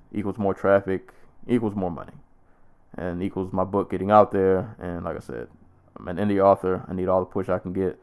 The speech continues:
So, trying to get more reviews. But, um, to not backtrack so much, 'cause I, I digress.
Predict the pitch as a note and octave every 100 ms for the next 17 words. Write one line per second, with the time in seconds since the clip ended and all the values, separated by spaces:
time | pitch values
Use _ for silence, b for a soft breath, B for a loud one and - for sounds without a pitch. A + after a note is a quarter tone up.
0 | b b b b _ G#1 - _ _ _
1 | _ - B2+ A2+ G#2 F#2 E2+ D#2+ - -
2 | - _ - - - _ _ _ - G#1+
3 | - - _ _ _ _ _ _ _ _
4 | _ _ _ _ - - _ _ - -
5 | B2 B2+ A2+ G2+ - F2+ - E2+ E2 F2
6 | - D#2+ E2 - - E2+ E2 F2+ F#2 -